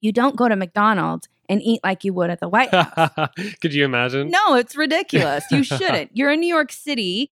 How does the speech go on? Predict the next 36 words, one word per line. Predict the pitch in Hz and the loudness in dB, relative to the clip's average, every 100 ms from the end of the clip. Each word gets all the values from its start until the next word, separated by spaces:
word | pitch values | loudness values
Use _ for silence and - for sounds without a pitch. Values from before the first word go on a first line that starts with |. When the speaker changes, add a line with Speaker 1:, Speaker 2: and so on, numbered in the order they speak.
| - | -12
Speaker 1:
standing | - 269 277 254 | -2 0 2 2
on | 226 | 0
the | |
street | - 294 294 | -2 -4 -4
corner, | - 202 190 | -2 0 0
you | 190 202 | -2 -4
fold | - - 240 214 | -6 -2 -2 -2
your | 208 | -6
pizza | 269 240 - 175 | -6 -6 -2 -2
in | 175 | 0
half | 190 180 | -2 -2
and | 180 | -2
you | 156 - | -4 -4
eat | 269 233 | -4 -2
it | - - | -4 -8
because | 190 190 208 185 | -8 -4 -4 0
that's | 214 247 - - | 0 0 -4 -14
the | 180 | -14
cultural | - 208 - 180 160 170 | -6 -4 -4 -4 -4 -2
norm | 170 175 165 | 0 0 -2
there. | - 71 113 | -4 -6 -4
But | 196 | -2
if | 208 - | -4 -4
you | 220 | -4
go | 214 226 220 | 2 2 0
into | 202 - 196 | -4 -6 -4
an | 175 | -2
Italian | 170 - 202 175 175 | -4 -4 -4 -4 -4
restaurant | 214 - 202 175 | -4 -4 -6 -4
and | |
you're | 170 | -6
served | 156 175 156 | -6 -8 -6
a | 156 | -6
knife | 151 147 165 | -6 -6 -8
and | 170 | -6
fork, | 302 233 | 0 0